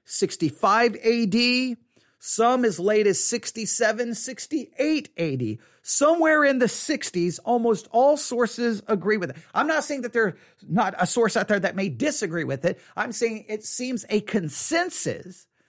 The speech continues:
that this is somewhere in the sixties. Now, what happens in seventy A D? This is so significant. In seventy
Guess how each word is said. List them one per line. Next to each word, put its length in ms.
that 140
this 200
is 80
somewhere 400
in 120
the 100
sixties. 720
Now, 240
what 180
happens 440
in 100
seventy 540
A 100
D? 280
This 260
is 120
so 540
significant. 720
In 220
seventy 840